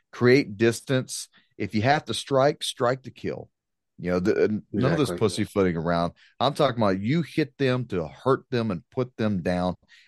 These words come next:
Speaker 1: and then you make space.
Speaker 2: Yeah,
Speaker 1: And
Speaker 2: just
Speaker 1: you,
Speaker 2: remember,
Speaker 1: you get out of there.
Speaker 2: I wish I had my keys out here with me, and I don't, but keys interlaced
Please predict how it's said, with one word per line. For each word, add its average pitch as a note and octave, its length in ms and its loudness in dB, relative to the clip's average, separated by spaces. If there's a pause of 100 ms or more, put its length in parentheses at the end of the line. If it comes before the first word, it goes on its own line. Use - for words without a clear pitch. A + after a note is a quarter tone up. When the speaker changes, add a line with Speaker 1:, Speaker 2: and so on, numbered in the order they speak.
Speaker 1:
and F2+ 120 -2
then F2 160 2
you G#2+ 200 4
make A2 300 2
space. - 800 -6 (280)
Speaker 2:
Yeah, D#3 120 2
Speaker 1:
And F2+ 100 0
Speaker 2:
just G2 140 4
Speaker 1:
you, G#2+ 80 6
Speaker 2:
remember, C3+ 500 4
Speaker 1:
you G#2 200 -10
get G#2+ 180 -2
out F2 220 2
of D#2+ 80 -2
there. C2+ 300 -6 (180)
Speaker 2:
I B2+ 40 -8
wish B2+ 200 -8
I A#2+ 40 -4
had A2+ 120 -6
my G2+ 100 -6
keys A2 320 -10
out F#2+ 160 -8
here F#2+ 140 -12
with F#2 160 -10
me, F2+ 100 -10
and F2 100 -12
I E2+ 60 -14
don't, F#2+ 320 -8
but F2 140 -8 (600)
keys C#3+ 440 2
interlaced A#2 720 2